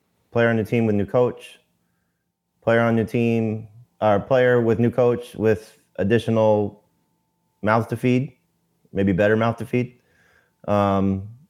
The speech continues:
you know, so yeah, I don't think it's a bad question. It's, it's, uh, you know, th-, a-, and, you know, you asked for four, you know,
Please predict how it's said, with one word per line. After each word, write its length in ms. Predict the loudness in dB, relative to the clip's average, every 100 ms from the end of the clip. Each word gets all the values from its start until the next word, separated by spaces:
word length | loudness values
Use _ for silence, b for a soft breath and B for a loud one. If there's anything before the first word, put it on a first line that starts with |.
| _ _
you 60 | 0
know, 120 | 0
so 320 | 0 2 2
yeah, 300 | 2 -2 -4 -14 -16 -4
I 80 | 0
don't 120 | 2
think 60 |
it's 80 | 0
a 20 |
bad 160 | 0 0
question. 280 | -2 -6 -6
It's, 300 | -4 -4 -2
it's, 260 | -2 -2 0
uh, 400 | 0 2 2 0 -6 b b b b b b b _ _ _ -20 -14 -4
you 100 | 0
know, 140 | 2
th-, 180 | 0 -2
a-, 240 | -2 0
and, 360 | 0 2 0 -4
you 280 | -12 -6 0
know, 80 | 2
you 160 | 4
asked 180 | 2 2
for 100 | 0
four, 440 | 0 2 2 2 0
you 80 | 0
know, 240 | 0 0